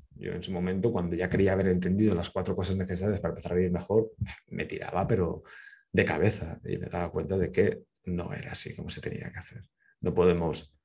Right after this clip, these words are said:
pretender cambiar en un mes aquello que llevamos quince años o veinte o veinticinco, toda la vida haciendo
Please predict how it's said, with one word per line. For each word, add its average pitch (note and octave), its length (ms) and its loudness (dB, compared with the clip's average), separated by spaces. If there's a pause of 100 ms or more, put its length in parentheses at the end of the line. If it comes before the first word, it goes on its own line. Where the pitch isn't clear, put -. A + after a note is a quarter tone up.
(240)
pretender F#2 560 4
cambiar E2+ 360 -2
en F2 100 0
un F2 160 0
mes F2+ 220 4
aquello D#2 300 -2
que E2+ 80 -6
llevamos D2+ 320 -6
quince E2+ 320 -6
años F2 260 -4
o E2 60 -2
veinte F2 300 -2
o E2+ 80 0
veinticinco, F2+ 480 -2
toda G2 220 6
la F2+ 100 6
vida F2+ 220 4
haciendo F2 500 -4